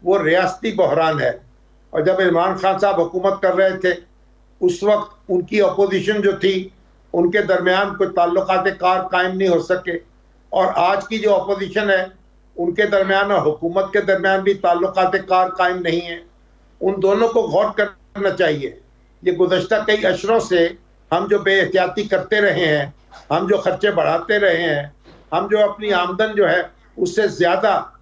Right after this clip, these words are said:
अखराजात करते रहे हैं, तो उसका नतीजा वह हमारे सामने है। हमें कब्र हिम्मत कसना है, मुश्किल हालात का सामना करना है।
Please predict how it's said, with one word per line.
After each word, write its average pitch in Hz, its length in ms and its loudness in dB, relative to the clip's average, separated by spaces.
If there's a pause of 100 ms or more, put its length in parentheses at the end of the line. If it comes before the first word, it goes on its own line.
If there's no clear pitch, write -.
(140)
अखराजात 196 680 0
करते 196 300 2
रहे 180 300 0
हैं, 151 200 -2 (460)
तो 214 60 0
उसका 214 260 0
नतीजा 185 420 0
वह 202 180 2
हमारे 185 260 0
सामने 180 440 -2
है। 139 280 0 (340)
हमें 202 220 0
कब्र 190 340 0
हिम्मत 175 460 -2
कसना 196 420 0
है, 151 340 0 (380)
मुश्किल 180 380 2
हालात 180 400 0
का 208 100 2
सामना 196 420 -2 (160)
करना 196 320 0
है। 156 220 2